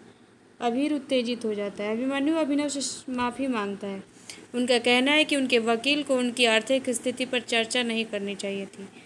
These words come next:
अभिनव अभिमन्यु से कहते हैं कि कोई बात नहीं है, क्योंकि अक्षरा के साथ उन्हें कई परेशानियों का सामना करना पड़ा है।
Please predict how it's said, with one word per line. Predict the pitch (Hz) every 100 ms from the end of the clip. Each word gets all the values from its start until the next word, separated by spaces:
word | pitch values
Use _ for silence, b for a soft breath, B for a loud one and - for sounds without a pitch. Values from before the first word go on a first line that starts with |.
| B B -
अभिनव | 233 233 285 320
अभिमन्यु | 277 254 262 262 277
से | 277
कहते | 269 247 240
हैं | 269
कि | 247
कोई | 233 233 254
बात | 226 202 196
नहीं | 196 196
है, | 196
क्योंकि | 233 226 220
अक्षरा | 214 214 269 285
के | 277 262
साथ | 240 220 226
उन्हें | 226 214 202 -
कई | 233 233
परेशानियों | 233 226 214 226 220 226
का | 226
सामना | 254 254 240 254
करना | 240 196 196
पड़ा | 196 196
है। | 190 190